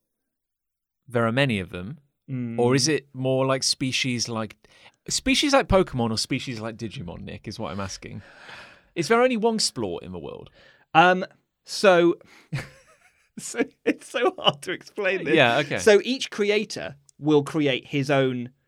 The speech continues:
Speaker 2: his own species, say, or could, could create multiple species. But
Speaker 1: Yeah.
Speaker 2: let's, let's, let's talk about it using Pokemon as an analog, right? Uh, a species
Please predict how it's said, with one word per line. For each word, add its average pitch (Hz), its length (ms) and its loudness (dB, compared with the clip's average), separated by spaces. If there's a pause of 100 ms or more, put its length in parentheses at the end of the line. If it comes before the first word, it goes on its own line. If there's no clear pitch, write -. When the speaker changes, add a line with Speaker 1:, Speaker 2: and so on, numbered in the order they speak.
(200)
Speaker 2:
his 143 240 -2
own 113 380 -2
species, - 540 -6
say, 95 340 -8
or 160 120 2
could, 202 240 0 (160)
could 208 140 -6
create 190 220 0
multiple 156 420 -4
species. - 460 -6 (200)
But 180 100 6
Speaker 1:
Yeah. 240 80 4
Speaker 2:
let's, 233 140 -4 (140)
let's, - 320 -2
let's 226 200 -4
talk 220 200 2
about 170 300 0
it 135 120 -4
using 139 300 0
Pokemon 139 400 -2
as 110 80 -14
an 123 60 -14
analog, 107 340 -12
right? 107 220 -10 (520)
Uh, 143 140 0 (160)
a 214 220 4
species 147 580 -6